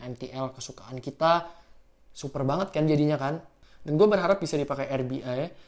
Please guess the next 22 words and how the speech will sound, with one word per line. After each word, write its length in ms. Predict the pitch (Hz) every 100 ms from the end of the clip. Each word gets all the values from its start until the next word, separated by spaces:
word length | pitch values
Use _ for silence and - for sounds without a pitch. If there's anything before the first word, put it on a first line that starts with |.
| _ -
Jadi 240 | 127 135
dimana 320 | 170 165 143 160
kita 320 | 156 151 147
bisa 400 | 127 - 123 - 131
recoil, 640 | 151 160 151 147 151 151
coilnya 600 | 147 139 143 139 147 147
itu 140 | 135 160
kan 80 | 165 147
jadi 160 | 127
lebih 160 | 120 120
hemat 180 | 123 127
lagi 400 | 120 120 147 151
dan 240 | 123 120 123
lebih 240 | 120 131
enak 320 | 135 147 - -
untuk 560 | 160 170 - 202 - -
pakai 400 | 139 - 143 143
M 160 | 139
T 160 | 127 147
L, 240 | 151 156
geng. 240 | 147 143 117 - - - - - _ - -
Kemudian, 560 | - 208 220 220 165 185